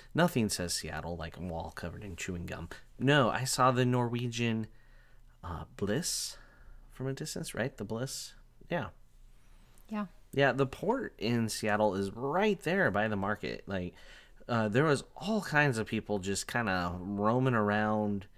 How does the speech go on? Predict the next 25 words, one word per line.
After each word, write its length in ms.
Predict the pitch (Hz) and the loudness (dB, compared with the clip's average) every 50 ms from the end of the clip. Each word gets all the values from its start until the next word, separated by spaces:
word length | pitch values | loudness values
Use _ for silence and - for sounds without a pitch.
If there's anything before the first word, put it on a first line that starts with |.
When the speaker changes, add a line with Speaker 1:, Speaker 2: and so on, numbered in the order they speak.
| - - - - - - - - - | -20 -20 -20 -20 -20 -20 -20 -10 -6
Speaker 1:
the 80 | 95 | -2
market 420 | 98 101 110 110 110 - 101 - - | 0 2 2 2 0 -2 -4 -4 -4
with 220 | 95 98 - - | -4 -6 -6 -6
their 160 | - 90 92 | -6 -6 -4
luggage. 640 | 85 85 85 92 - - 73 58 - - - - - - - - - - - - - - - - - - - - - - - - - - | -4 -4 -6 -6 -6 -8 -10 -6 -6 -4 -4 -6 -8 -10 -16 -20 -20 -20 -20 -20 -20 -20 -20 -20 -20 -20 -20 -20 -20 -20 -20 -20 -12 -10
Like, 140 | - 87 - | -10 -10 -6
they 100 | - 104 | -6 -4
got 240 | 98 110 110 117 107 | -2 0 0 2 2
off, 260 | 98 95 98 95 - | 2 2 2 0 -2
they 80 | - 87 | -6 -6
walked 360 | 85 87 90 92 87 - - | -4 -2 -2 -2 -4 -4 -6
over 440 | 87 90 87 82 85 85 90 90 - - - - - - - - - - - - - - - - - - | -6 -6 -4 -4 -6 -6 -6 -8 -10 -14 -20 -20 -20 -20 -20 -20 -20 -20 -20 -20 -20 -20 -20 -20 -20 -20
before 320 | - - - - 95 95 | -20 -16 -10 -6 -4 -4
they 120 | 95 92 90 | -2 -2 -4
headed 340 | 90 92 90 87 85 85 78 | -4 -4 -4 -4 -4 -4 -6
back 240 | 80 80 82 - | -6 -8 -8 -10
to 100 | - - | -14 -14
the 160 | - - 85 - | -14 -14 -14 -14
airport. 380 | - - - - - - - - - - - - - - - - - - - - - - - - - - | -16 -16 -14 -14 -14 -14 -16 -18 -20 -20 -20 -20 -20 -20 -20 -20 -20 -20 -20 -20 -20 -20 -20 -20 -16 -8
That's 200 | - 196 233 - | -6 -6 -6 -6
not 180 | - 285 294 294 | -8 -8 -6 -6
a 20 | |
bad 180 | 277 302 302 285 | -6 -6 -6 -4
place. 460 | - 220 294 277 - - - - - - - - - - - - - - - | -2 -2 -2 -2 -4 -6 -8 -10 -12 -16 -20 -20 -20 -20 -20 -20 -20 -16 -14
Uh, 180 | - - 156 | -10 -10 -10